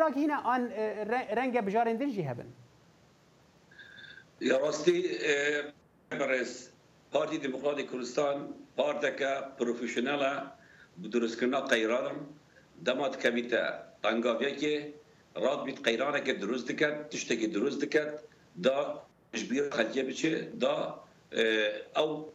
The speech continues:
Speaker 2: که واسه دفعی وشیره. مثلا ریفراندوم، ریفراندوم مافکه شرعی ملت کرده، لی اوان ریفراندوم بکار اینا، بو برجواندیان حزبی و یا شخصی. اگر ام مجموعه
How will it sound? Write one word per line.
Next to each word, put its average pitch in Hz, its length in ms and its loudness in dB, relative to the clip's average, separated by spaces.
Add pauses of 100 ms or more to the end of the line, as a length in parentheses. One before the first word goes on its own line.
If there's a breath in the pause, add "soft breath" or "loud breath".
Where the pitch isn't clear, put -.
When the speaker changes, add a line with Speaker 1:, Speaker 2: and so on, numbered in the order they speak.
(140)
Speaker 2:
که 131 120 2
واسه 131 320 0
دفعی 143 440 0
وشیره. 123 400 2
مثلا 147 440 0
ریفراندوم، 160 720 0 (440 loud breath)
ریفراندوم 131 460 2
مافکه 127 720 0 (420)
شرعی 120 640 0
ملت 113 440 0
کرده، 170 460 2 (400 loud breath)
لی 151 340 0
اوان 117 460 0 (240)
ریفراندوم 120 760 0 (140)
بکار 131 400 0
اینا، 165 480 0 (580 loud breath)
بو 135 400 0 (160)
برجواندیان 117 680 2
حزبی 120 800 -2 (360 loud breath)
و 139 80 2
یا 156 120 2
شخصی. 165 640 0 (340 loud breath)
اگر 165 340 2
ام 170 80 2
مجموعه 147 540 0